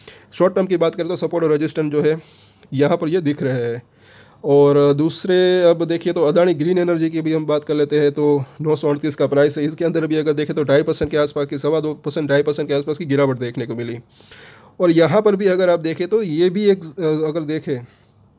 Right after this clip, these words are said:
तो इसके अंदर भी कहीं ना कहीं जो है एक सपोर्ट जोन के आसपास ये पहुँच रहा है ऐसा लग रहा है, because कि यहाँ पर भी आप देखेंगे तो इस जोन के आसपास ये बड़ी जो है इसको आपको ये वॉल्यूम बार दिख रहा है, यहाँ पर भी जो है एक बल्क डील या ब्लॉक डील हुई थी इस, अ, प्राइस के आसपास और वो प्राइस था नौ सौ बीस के आसपास,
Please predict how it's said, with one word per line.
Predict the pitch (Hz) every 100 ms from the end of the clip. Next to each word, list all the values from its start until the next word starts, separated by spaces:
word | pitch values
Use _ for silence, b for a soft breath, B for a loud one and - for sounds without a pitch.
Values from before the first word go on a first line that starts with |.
| _ _ _ -
तो | 165
इसके | 165 190
अंदर | 185 185
भी | 180
कहीं | 180 175
ना | 180
कहीं | 170 170
जो | 165
है | 165 170
एक | 165
सपोर्ट | - 165 185 180
जोन | 147 165
के | 160
आसपास | 156 143 156 147
ये | 147
पहुँच | 143 139
रहा | 139
है | 135
ऐसा | 131
लग | 123 120
रहा | 123 123
है, | 131 B B B B -
because | 156 175
कि | 185
यहाँ | 160 151 196
पर | 190 180
भी | 185 190 190
आप | 175 151
देखेंगे | 165 165 160 170
तो | 202
इस | 185 180 180 -
जोन | 160 170
के | 160
आसपास | 135 131 123 127 - -
ये | 143
बड़ी | 147 156 175
जो | 165 165
है | 165 160
इसको | 147 - 151
आपको | 147 151
ये |
वॉल्यूम | 143 147 160 165
बार | 151 135
दिख | 135
रहा | 135
है, | 131
यहाँ | 135 170
पर | 170 165
भी | 165
जो | 151 151
है | 156
एक | 156
बल्क | 143 160
डील | 156 151
या | 175
ब्लॉक | 139 143
डील | 143 127
हुई | 135
थी | 127 135
इस, | 143 -
अ, | - 139
प्राइस | 131 135 139
के | 127
आसपास | 123 123 127
और | 147
वो | 135 156 185
प्राइस | 170 165 -
था | 156 185
नौ | 156 151
सौ | 156 180
बीस | 135 180 190
के | 151
आसपास, | 123 - - 127